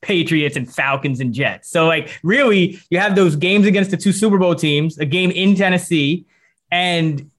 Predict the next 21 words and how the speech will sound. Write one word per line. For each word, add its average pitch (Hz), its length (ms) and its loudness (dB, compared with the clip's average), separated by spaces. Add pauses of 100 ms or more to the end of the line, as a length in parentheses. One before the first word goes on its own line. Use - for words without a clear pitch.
outside 214 460 0
of 160 80 0
those 196 280 2
three, 165 300 0
I 147 60 2
mean, 151 260 0
th-, 165 200 0
there's 165 400 -4 (100)
thirteen 175 640 0
very 175 380 2
winnable 127 420 -2
games. 110 600 -4 (320)
You're 160 160 0
not 196 220 2
gonna 175 160 0
see, 156 720 -2
like, 156 160 -4
a 147 60 0
complete 156 560 -2
drop-off 135 560 -4
unless, 151 440 -4